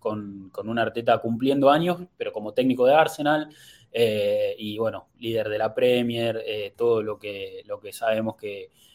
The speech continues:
que está sucediendo, afortunadamente, muy felices por esto y muy felices por él, que debe ser un cumpleaños muy especial también, ¿no? Debe, debe haber pasado un día,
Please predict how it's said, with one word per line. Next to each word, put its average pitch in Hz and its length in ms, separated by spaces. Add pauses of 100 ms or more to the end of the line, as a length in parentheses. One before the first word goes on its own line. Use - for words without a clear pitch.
(140)
que - 80
está 147 160
sucediendo, 139 640
afortunadamente, 120 880
muy 110 160
felices 110 320
por 117 160
esto 131 300
y - 20
muy 127 140
felices 120 260
por 117 140
él, 131 120
que 117 80
debe 120 140
ser 120 140
un 113 80
cumpleaños 113 420
muy 113 80
especial 127 380
también, 107 320
¿no? 120 240
Debe, 107 180
debe 107 240
haber 110 180
pasado 117 360
un 110 100
día, 110 320